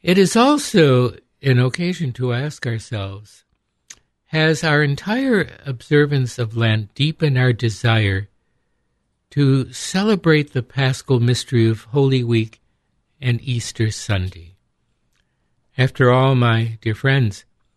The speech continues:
these celebrations in Holy Week, for which Lent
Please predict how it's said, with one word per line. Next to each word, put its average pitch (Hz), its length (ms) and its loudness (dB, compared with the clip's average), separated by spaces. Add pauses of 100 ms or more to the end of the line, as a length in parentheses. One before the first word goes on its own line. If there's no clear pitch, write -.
(840)
these 151 400 2
celebrations 131 1160 0
in 107 140 -2
Holy 123 380 0
Week, 92 340 -10
for 120 260 2
which 135 540 2
Lent 120 480 2